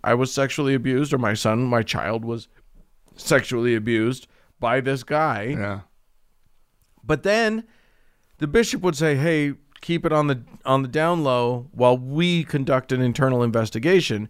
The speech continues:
Speaker 2: Right.
Speaker 1: The, the scout leader would be left in place
Speaker 2: Mm.
Speaker 1: to continue doing whatever he's gonna do, and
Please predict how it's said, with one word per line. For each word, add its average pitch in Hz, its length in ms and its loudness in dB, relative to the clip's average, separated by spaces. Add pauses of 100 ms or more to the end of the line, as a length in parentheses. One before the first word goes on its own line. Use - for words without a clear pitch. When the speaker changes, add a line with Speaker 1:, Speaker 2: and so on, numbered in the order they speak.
Speaker 2:
Right. 92 260 -16
Speaker 1:
The, 143 100 6 (160)
the 147 360 0
scout 214 440 -2
leader 175 200 0
would 151 200 -2
be 151 100 -2
left 165 480 0
in 214 260 0
place 196 680 -2
Speaker 2:
Mm. 98 300 -12 (120)
Speaker 1:
to 170 100 0
continue 196 840 0 (260)
doing 185 340 0
whatever 185 400 0
he's 175 200 -4
gonna 175 180 0
do, 135 560 0 (880)
and 160 440 0